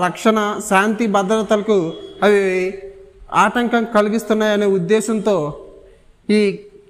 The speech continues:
యాప్స్ని, కొన్ని గేమ్స్ని బ్యాన్ చేస్తున్నట్టు ప్రభుత్వం నిర్ణయం తీసుకుంది. ఇదే సమయంలో మన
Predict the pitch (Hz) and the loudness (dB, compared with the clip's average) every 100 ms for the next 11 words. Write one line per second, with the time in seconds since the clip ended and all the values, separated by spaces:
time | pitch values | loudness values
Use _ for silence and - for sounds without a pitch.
0 | - 170 208 214 233 233 175 180 - - | -2 2 2 0 0 0 0 -2 -10 -20
1 | - 196 190 151 208 220 220 220 196 170 | 0 0 2 2 2 0 0 0 0 -2
2 | - - - 147 175 208 220 220 220 208 | -10 -20 -10 2 2 2 0 0 0 -2
3 | 208 208 180 151 - - 175 202 202 226 | 0 0 0 -2 -8 -2 0 2 2 0
4 | 185 170 175 202 196 180 175 - 165 185 | 2 0 0 2 0 -2 -4 0 0 0
5 | 196 - - - - - 180 233 233 233 | -2 -12 -20 -20 -14 -4 2 2 2 0
6 | 233 226 226 208 165 180 202 196 160 | 0 0 0 0 0 -2 0 -2 -4